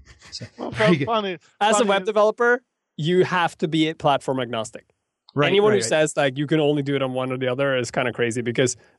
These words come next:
Speaker 3: the reality is you have no control over the end user. This goes for browsers
Speaker 1: Right.
Speaker 3: and platform. You don't control the end user, and you have no, your job is not to police how people use the internet.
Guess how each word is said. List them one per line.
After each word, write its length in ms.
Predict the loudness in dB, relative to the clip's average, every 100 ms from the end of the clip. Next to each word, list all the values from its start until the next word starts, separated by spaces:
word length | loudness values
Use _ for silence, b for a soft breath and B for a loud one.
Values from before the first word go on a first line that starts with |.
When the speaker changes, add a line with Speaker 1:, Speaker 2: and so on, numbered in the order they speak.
| 0
Speaker 3:
the 80 |
reality 420 | 2 4 2 2 0
is 220 | -4 -6
you 200 | -4 0
have 100 | 2
no 140 | 2 -2
control 400 | -2 0 0 0
over 140 | -2
the 100 | -4 -2
end 180 | -2 -2
user. 520 | -4 -4 -4 -4 -8 _ _ _
This 140 | 0 4
goes 220 | 2 2
for 100 | 0
browsers 640 | 2 2 2 2 2 0
Speaker 1:
Right. 120 | -2
Speaker 3:
and 200 | -2 -2
platform. 480 | -2 -2 -4 -10 -16 b b b -6
You 320 | 0 0 2
don't 380 | 2 4 4 2
control 340 | 0 2 0
the 120 | 0
end 160 | -2 -2
user, 260 | -2 -2 0
and 100 | 2
you 60 |
have 140 | 2 2
no, 480 | 2 4 6 4 0 -10 _ -18 -14 0
your 160 | 2
job 220 | 4 2
is 60 | 2
not 100 | -2
to 60 | -4
police 460 | -4 -2 -2 -4
how 240 | -2 0 0
people 300 | -2 -8 -8
use 200 | -8 -8
the 80 | -8
internet. 360 | -10 -14 -20